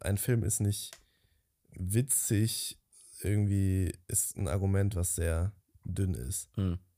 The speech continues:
Speaker 2: Mi-,
Speaker 1: Ja.
Speaker 2: mir hat, mich hat's nämlich vollkommen abgeholt,
Speaker 1: Ja, ich
Speaker 2: der
Speaker 1: hab
Speaker 2: Humor.
Speaker 1: auch gottlos gelacht. Ich
Speaker 2: Ich
Speaker 1: ha-,
Speaker 2: <laughs>
Speaker 1: ich hatte
Speaker 2: Ja.
Speaker 1: Momente, wo ich's nicht so witzig fand,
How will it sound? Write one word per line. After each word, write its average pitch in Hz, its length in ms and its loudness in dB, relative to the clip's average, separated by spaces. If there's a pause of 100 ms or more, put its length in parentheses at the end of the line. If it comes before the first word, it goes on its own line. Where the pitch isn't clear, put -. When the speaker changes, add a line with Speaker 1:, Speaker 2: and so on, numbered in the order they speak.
(140)
Speaker 2:
Mi-, 127 140 6
Speaker 1:
Ja. - 60 2
Speaker 2:
mir 143 220 10
hat, - 140 2
mich 120 160 4
hat's 117 100 2
nämlich 98 160 2
vollkommen 98 260 0
abgeholt, 90 340 0
Speaker 1:
Ja, 98 180 4
ich 107 80 2
Speaker 2:
der 113 80 4
Speaker 1:
hab 107 60 6
Speaker 2:
Humor. 98 320 4
Speaker 1:
auch - 120 -20
gottlos 90 400 -2
gelacht. 87 280 -2
Ich 107 80 -2
Speaker 2:
Ich 110 60 2
Speaker 1:
ha-, 127 100 6
Speaker 2:
<laughs> 110 160 2
Speaker 1:
ich 120 120 2
hatte 135 160 8
Speaker 2:
Ja. 117 60 10
Speaker 1:
Momente, 135 320 8
wo 123 80 6
ich's 123 120 4
nicht 151 140 4
so 147 140 0
witzig 135 300 0
fand, 131 360 0